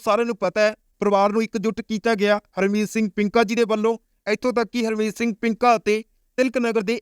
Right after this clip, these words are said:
ਐਮ ਐਲ ਏ ਜਰਨੈਲ ਸਿੰਘ ਨੇ ਜਸਪ੍ਰੀਤ ਹੋਰਾਂ ਦਾ ਪਰਿਵਾਰ ਤਾਂ ਇਕੱਠਾ ਕੀਤਾ ਹੀ, ਇਸ ਪਰਿਵਾਰ ਨੂੰ ਤਾਂ ਇਕਜੁੱਟ ਕੀਤਾ ਹੀ, ਬਲਕਿ ਨਾਲ-ਨਾਲ ਜਸਪ੍ਰੀਤ ਨੂੰ ਇੱਕ ਨਵੀਂ ਫੂਡ ਕਾਰਟ ਵੀ ਬਣਵਾ ਕੇ ਦਿੱਤੀ। ਉਸ ਦੀਆਂ ਤਸਵੀਰਾਂ ਵੀ ਤੁਸੀਂ ਨੇ ਦੇਖੀਆਂ। ਜਿਹੜੀ ਇਸ ਸਮੇਂ ਸੁਨਸਾਨ ਖੜੀ ਹੈ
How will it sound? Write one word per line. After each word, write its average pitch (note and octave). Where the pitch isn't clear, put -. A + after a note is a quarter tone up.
ਐਮ G#3+
ਐਲ G#3+
ਏ A3+
ਜਰਨੈਲ G3+
ਸਿੰਘ A#3
ਨੇ G#3+
ਜਸਪ੍ਰੀਤ A#3
ਹੋਰਾਂ A#3+
ਦਾ A#3+
ਪਰਿਵਾਰ G#3
ਤਾਂ A#3+
ਇਕੱਠਾ A3+
ਕੀਤਾ G#3
ਹੀ, A#3
ਇਸ G#3
ਪਰਿਵਾਰ G#3+
ਨੂੰ C4
ਤਾਂ B3+
ਇਕਜੁੱਟ A3
ਕੀਤਾ G#3+
ਹੀ, A3
ਬਲਕਿ G#3+
ਨਾਲ-ਨਾਲ A3+
ਜਸਪ੍ਰੀਤ G#3+
ਨੂੰ A#3
ਇੱਕ A#3+
ਨਵੀਂ A3+
ਫੂਡ B3
ਕਾਰਟ A3
ਵੀ A3+
ਬਣਵਾ G3+
ਕੇ B3
ਦਿੱਤੀ। A#3+
ਉਸ A3
ਦੀਆਂ C4
ਤਸਵੀਰਾਂ A#3
ਵੀ B3
ਤੁਸੀਂ A#3
ਨੇ A#3+
ਦੇਖੀਆਂ। A3+
ਜਿਹੜੀ B3+
ਇਸ A#3
ਸਮੇਂ A#3
ਸੁਨਸਾਨ G3+
ਖੜੀ A#3+
ਹੈ A#3+